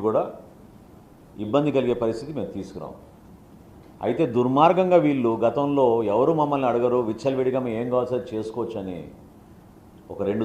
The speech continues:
సంవత్సరాల్లో ఆశ్చర్యకరమైన విషయం ఏంటంటే ఎనభై నాలుగు లక్షల మెట్రిక్ టన్నులు కొన్నారు. మన రిక్వైర్‌మెంటే ముప్పై ఆరు నుంచి నలభై లక్షలు మ్యాక్సిమం ఉంటే ఎనభై నాలుగు లక్షల మెట్రిక్ టన్నులు కొన్న దాఖలాలు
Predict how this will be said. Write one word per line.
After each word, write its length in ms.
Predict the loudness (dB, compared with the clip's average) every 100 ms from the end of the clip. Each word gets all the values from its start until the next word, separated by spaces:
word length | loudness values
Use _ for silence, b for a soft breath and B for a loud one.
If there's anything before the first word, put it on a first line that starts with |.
| -2
సంవత్సరాల్లో 500 | -2 0 4 6 6 2
ఆశ్చర్యకరమైన 480 | 2 0 0 0 -2
విషయం 200 | -4 -4 -4
ఏంటంటే 420 | -6 -6 -6 -4
ఎనభై 260 | -2 2 2 2
నాలుగు 280 | 2 2 2
లక్షల 240 | 0 -2 -2
మెట్రిక్ 240 | -2 -4 0
టన్నులు 200 | 0 2
కొన్నారు. 320 | 0 -2 -8 -12 -18 -20 -20 -20 -20 -20 -20 -20 -20 -18 -10
మన 140 | -6 -6
రిక్వైర్‌మెంటే 580 | 0 4 4 4 2 2 2
ముప్పై 260 | 0 0 2
ఆరు 120 | 2 0
నుంచి 180 | -6 -4
నలభై 280 | -4 -2 -2
లక్షలు 240 | -2 -4 -6
మ్యాక్సిమం 440 | -6 -6 -6 -6
ఉంటే 260 | -6 -6 -8 -8 -14 -20 -20 -20 -20 -20 -20 -6 -2
ఎనభై 280 | 4 6 6
నాలుగు 260 | 6 6
లక్షల 200 | 4 2
మెట్రిక్ 380 | -2 4 4 4
టన్నులు 260 | 0 0 -2
కొన్న 280 | -2 -2 0
దాఖలాలు 500 | 2 2 4 2